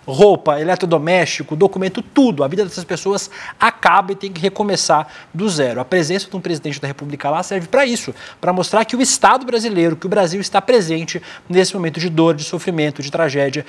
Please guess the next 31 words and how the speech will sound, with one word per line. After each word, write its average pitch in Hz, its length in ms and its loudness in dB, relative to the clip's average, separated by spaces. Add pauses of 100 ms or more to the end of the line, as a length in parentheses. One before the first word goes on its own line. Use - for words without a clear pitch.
(220)
que 220 120 4
é 180 40 6
o 160 60 -2
que - 80 -12
um 170 40 -8
presidente 160 380 -6
pode 156 220 -4
fazer, 147 320 -2 (180)
que - 80 -2
é 175 40 4
o - 20 -2
que 170 60 0
o 180 40 -4
governador 170 400 2
do 151 40 -2
Rio 156 100 0
Grande 151 220 -4
do 139 80 -16
Sul - 120 -8
devia 143 200 -2
ter 160 120 -2
feito 208 280 2
ano 185 100 -4
passado, 175 420 0
enquanto 170 200 -8
estavam 147 200 -4
no 139 80 -8
show 147 160 -6
da 135 100 -4
Ivete 139 200 -6
Sangalo, 175 420 2